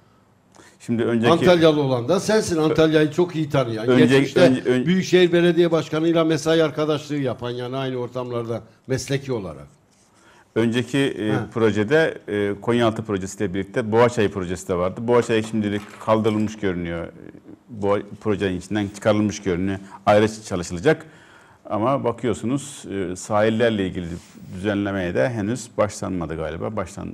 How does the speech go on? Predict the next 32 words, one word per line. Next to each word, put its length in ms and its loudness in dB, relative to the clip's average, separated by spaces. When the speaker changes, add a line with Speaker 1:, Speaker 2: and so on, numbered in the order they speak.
Speaker 1:
öyle 160 -8
bir 60 -14
şey 220 -10
duymadık. 580 -8
E, 220 -8
ne 60 -10
zaman 300 -2
başlanır? 420 -6
Yetişir 440 -2
mi 140 0
yaza? 260 2
Speaker 2:
Büyükşehir'de 360 2
bürokrat 500 -4
değilim 380 -4
ya. 100 -6
Speaker 1:
Evet, 260 -4
yani 260 -8
bu 160 -4
biraz, 320 -2
e, 20 -18
zor 240 2
bir 80 0
Speaker 2:
Evet. 80 0
Speaker 1:
soru 160 2
sordunuz 400 -2
Ali 180 0
Bey. 140 6
Şu 200 -2
anda 180 -2
bir 60 -4
ışık 300 -4
görünmüyor. 420 4